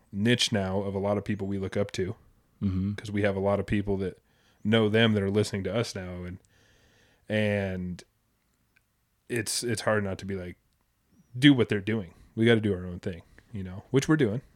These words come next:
Speaker 1: We're, we're trying to do our own thing here, but it's, it's cool, man. It's, it's, this thing's in a short amount of time grown quite a bit.
Speaker 2: Yeah.
Speaker 1: And I just hope it continues. And, and then there's you, like, talk about transparency again. In the beginning, Kevin wasn't really in, you weren't really in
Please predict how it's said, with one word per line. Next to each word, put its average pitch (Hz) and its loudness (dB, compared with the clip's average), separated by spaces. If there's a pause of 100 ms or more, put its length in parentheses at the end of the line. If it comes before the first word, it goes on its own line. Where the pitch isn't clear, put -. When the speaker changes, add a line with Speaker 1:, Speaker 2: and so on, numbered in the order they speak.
(100)
Speaker 1:
We're, 110 0
we're 107 -4
trying 98 -8
to 92 -12
do 95 -10
our 92 -10
own 95 -10
thing 92 -10
here, 95 -10
but 92 -12 (880)
it's, - -10 (1040)
it's - -2
cool, 127 2
man. 95 -4
It's, 101 -2
it's, 101 -4
this 107 -6
thing's 101 -2 (680)
in 110 0
a 104 0
short 117 2
amount 107 0
of 92 -8
time 95 -4
grown 92 -6 (140)
quite 98 -6
a 87 -6
bit. 87 -10 (180)
Speaker 2:
Yeah. 127 0 (240)
Speaker 1:
And 95 -6
I 92 -4
just 90 -8
hope 92 -4
it - -6
continues. 95 -8
And, 95 -10 (320)
and 147 2
then 165 6
there's 107 4
you, 120 4
like, 90 -4
talk 107 0
about 92 -4
transparency 101 -4
again. 95 -6 (120)
In 101 -2
the 101 0
beginning, 98 0
Kevin 113 0
wasn't 101 -2 (760)
really 110 6
in, 117 6
you 120 4
weren't 143 4
really 123 4
in 92 -2